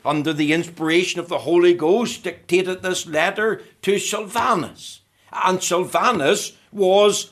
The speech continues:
the pen man. You think of a boss in a firm,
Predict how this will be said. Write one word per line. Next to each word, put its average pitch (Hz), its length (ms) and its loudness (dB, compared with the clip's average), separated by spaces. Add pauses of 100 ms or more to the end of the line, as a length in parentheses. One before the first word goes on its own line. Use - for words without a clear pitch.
(120)
the 208 160 2
pen 226 600 -2
man. 104 360 -4
You 127 120 -8
think 143 200 -4
of 139 120 -4
a 139 60 0
boss 160 600 -2
in 131 120 -8
a 117 40 -12
firm, 196 640 0